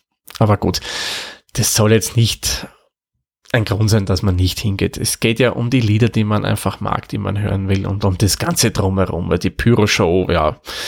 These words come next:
ich denk, man hört's raus, <laughs> die war wirklich genial, wie das ganze Konzert auch. Gut, dann würde ich sagen, mache ich den Sack für diese Folge zu.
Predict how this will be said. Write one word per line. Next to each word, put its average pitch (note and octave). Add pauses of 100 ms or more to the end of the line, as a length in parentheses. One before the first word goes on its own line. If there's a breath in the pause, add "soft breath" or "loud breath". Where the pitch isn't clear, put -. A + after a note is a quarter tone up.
(800 loud breath)
ich -
denk, A2+
man A2
hört's G#2+
raus, - (120)
<laughs> -
die C3
war A2
wirklich A#2
genial, G#2
wie G#2+
das -
ganze -
Konzert -
auch. - (1300 loud breath)
Gut, F#2
dann G#2
würde G#2
ich G2
sagen, G#2+ (180)
mache C#3
ich C3
den A#2+
Sack A2+
für -
diese -
Folge -
zu. F#3